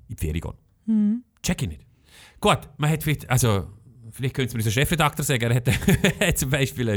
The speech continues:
Speaker 1: Häuschen drin. Und die, die ein Häuschen drin, es gehen da so allen hoher cool, oder? Ist, ist wahrscheinlich mega. Es ist ja so lustig, dass viele Theresa Berger im Malbu ein Hä-,
Speaker 2: Mhm.
Speaker 1: äh, Häuschen <laughs> drin haben, oder? Ähm, aber was ich nie verstanden habe, ich habe es jetzt diese Woche schon gemerkt.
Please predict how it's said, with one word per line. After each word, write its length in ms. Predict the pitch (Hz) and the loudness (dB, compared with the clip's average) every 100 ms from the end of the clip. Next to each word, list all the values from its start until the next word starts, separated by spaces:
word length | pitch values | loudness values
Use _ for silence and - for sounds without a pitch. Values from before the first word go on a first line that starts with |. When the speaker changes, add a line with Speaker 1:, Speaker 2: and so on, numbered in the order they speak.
| 107 | 0
Speaker 1:
Häuschen 180 | 139 131 | -2 -4
drin. 200 | 127 127 - - - - | -4 -4 -8 -16 -12 -2
Und 160 | 147 | 2
die, 60 | 180 | 4
die 40 | |
ein 60 | 185 | 4
Häuschen 320 | 175 196 196 | 4 4 2
drin, 120 | 165 | -2
es 120 | - - | -2 0
gehen 400 | 170 - 165 208 | 0 2 2 2
da 80 | |
so 160 | 156 143 | 2 2
allen 320 | 117 180 131 | 2 4 4
hoher 240 | 131 202 - - | 4 4 2 -2
cool, 200 | 170 170 | 2 2
oder? 160 | 135 165 135 | 2 0 -4
Ist, 160 | 131 143 | -4 -6
ist 300 | 135 131 156 | -6 -4 -4
wahrscheinlich 280 | 131 123 95 | -2 0 2
mega. 300 | 95 143 185 - - | 2 2 0 -6 -12
Es 60 | - | 0
ist 100 | 147 | 4
ja 100 | 120 | 4
so 100 | 104 | 4
lustig, 260 | 98 98 - | 4 2 0
dass 140 | - | -6
viele 140 | - 90 | -4 -2
Theresa 260 | 90 82 | -2 -2
Berger 340 | - 85 117 131 | -2 -2 -2 0
im 100 | 123 | 0
Malbu 320 | 123 117 120 | 0 0 0
ein 80 | 127 | 0
Hä-, 80 | 131 | 0
Speaker 2:
Mhm. 340 | 302 117 117 | 2 4 4
Speaker 1:
äh, 40 | 131 | 2
Häuschen 160 | 156 - 170 | 0 0 0
<laughs> 140 | - | 0
drin 180 | - 139 - | 0 0 0
haben, 280 | 143 139 | -2 0
oder? 180 | 117 139 175 185 - - - - | 0 -2 -4 -12 -16 -18 -8 2
Ähm, 480 | 123 127 127 123 120 - - - | 4 4 4 2 -2 -12 -20 -14
aber 160 | - 151 | 0 2
was 100 | 165 | 4
ich 80 | 175 | 4
nie 120 | 190 | 4
verstanden 340 | 185 - 165 196 | 2 0 0 2
habe, 60 | |
ich 40 | 160 | 2
habe 40 | 208 | 2
es 40 | |
jetzt 140 | 175 - | 2 2
diese 140 | 185 | 2
Woche 180 | 151 170 | 4 2
schon 120 | 143 | -2
gemerkt. 420 | 92 80 - - | -4 -8 -8 -20